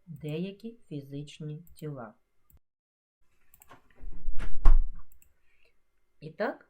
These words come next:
сформулюємо гіпотезу для пояснення електричного явища.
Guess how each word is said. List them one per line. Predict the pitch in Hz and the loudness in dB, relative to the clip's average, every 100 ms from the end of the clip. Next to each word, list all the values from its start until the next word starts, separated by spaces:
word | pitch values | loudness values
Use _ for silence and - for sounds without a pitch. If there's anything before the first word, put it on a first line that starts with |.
| _ | _
сформулюємо | - 185 208 202 175 143 175 - | -10 -10 -8 -8 -10 -12 -16 -16
гіпотезу | 147 156 151 139 143 208 226 349 - | -14 -16 -16 -20 -14 -12 -12 -16 -20
для | 165 160 | -16 -14
пояснення | 147 135 135 175 208 254 294 | -14 -18 -14 -14 -14 -16 -14
електричного | 165 147 147 156 156 175 185 | -16 -16 -16 -20 -16 -16 -14
явища. | 202 185 123 _ _ | -10 -10 -12 _ _